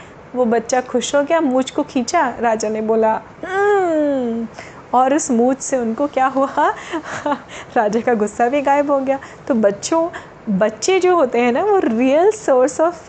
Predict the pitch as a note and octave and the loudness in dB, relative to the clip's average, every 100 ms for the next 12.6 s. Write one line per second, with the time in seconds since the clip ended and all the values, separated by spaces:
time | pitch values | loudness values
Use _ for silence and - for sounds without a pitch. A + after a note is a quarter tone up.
0 | - A#3 A3 A3+ A#3 G3 G3+ A3+ G#3+ F#3+ | -2 -2 -2 0 0 0 -4 -4 -4 -4
1 | F3+ F3+ - - - - B3 - C4 D4 | -8 -10 -16 -20 -14 -4 -2 0 2 2
2 | D#4+ E4 C#4 B3+ C4 D#4 - - A3 G3 | 2 2 2 2 2 -4 -4 0 2 2
3 | G3+ B3 A3+ G#3 F#3 F#3+ A3 A#3 B3 A#3+ | 0 -2 -2 -4 -8 -8 -8 -4 -2 -2
4 | B3 B3+ B3 B3+ A#3+ A#3+ A3 G3 - A#3+ | 0 -2 0 2 2 0 -4 -4 -4 0
5 | A#3 A#3 G#3 G#3+ G#3+ A#3 G#3+ B3+ - - | 0 2 2 0 -2 -6 -4 -4 -6 -18
6 | - E4 C#4+ B3 C4+ C#4+ C4+ A#3+ F3+ A3 | -4 0 0 0 0 0 0 0 0 0
7 | C4 - A3 G#3 A3+ D4+ - - - E4+ | -2 -4 -4 -4 -4 -4 -8 -16 -4 0
8 | F4+ F4 C4+ F#3 F3+ F3+ D3+ - - - | 2 2 0 2 0 -4 -6 -8 -8 -2
9 | D4 F#4 - C#4+ - B3 F#3+ - G3 F#3+ | 0 0 0 -4 0 0 0 0 -2 -2
10 | - G#3 A3+ A3 G3+ F#3 - - - A#3+ | -6 -6 -6 -6 -6 -10 -12 -20 -6 -2
11 | C4 D4 D4+ D#4 D4+ D4 C#4 C#4 D4+ D#4 | 0 0 -2 0 0 0 0 0 -2 -2
12 | C#4+ C#4+ B3 A#3+ C4 C4+ | -4 -2 0 0 0 -2